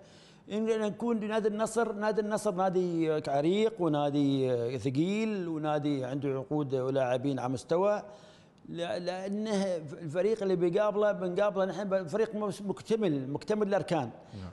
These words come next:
Speaker 1: فلذلك نحن كفريق متواضع، احنا لا نكون فصيدا سهلا لنادي النصر أو نا-، نادي، نادي ثاني، نادي، نادي، نادي مكتمل، لا، ليس ذلك كذا، كذلك المقارنة، مقارنتنا، مقارنتنا ب-، بيكون في الملعب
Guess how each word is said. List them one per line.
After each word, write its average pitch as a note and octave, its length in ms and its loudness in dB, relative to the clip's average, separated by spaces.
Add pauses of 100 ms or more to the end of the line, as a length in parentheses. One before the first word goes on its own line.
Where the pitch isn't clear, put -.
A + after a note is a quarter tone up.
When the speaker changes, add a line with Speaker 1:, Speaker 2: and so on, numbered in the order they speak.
(120)
Speaker 1:
فلذلك G#3+ 520 0
نحن A#3 420 0
كفريق F#3 1300 -4
متواضع، G#3+ 480 2
احنا D#3 280 -6
لا B3+ 160 2
نكون A#3 320 2
فصيدا E3+ 400 2
سهلا D#3+ 440 0
لنادي D#3+ 260 2
النصر F3+ 360 0
أو E3+ 140 2
نا-، F3 220 4
نادي، E3 340 2
نادي D#3+ 260 0
ثاني، D3 420 0
نادي، D3+ 320 -2
نادي، D3+ 380 0 (420)
نادي F3 260 2
مكتمل، E3+ 560 0 (340)
لا، G3+ 360 0 (480)
ليس G#3 280 0
ذلك D#3 400 2
كذا، D3 260 -2
كذلك C3+ 460 0
المقارنة، D3 640 -2
مقارنتنا، G3+ 760 0
مقارنتنا A3 760 0
ب-، G3+ 420 -4
بيكون G#3+ 300 -2
في F#3 60 4
الملعب F#3 340 0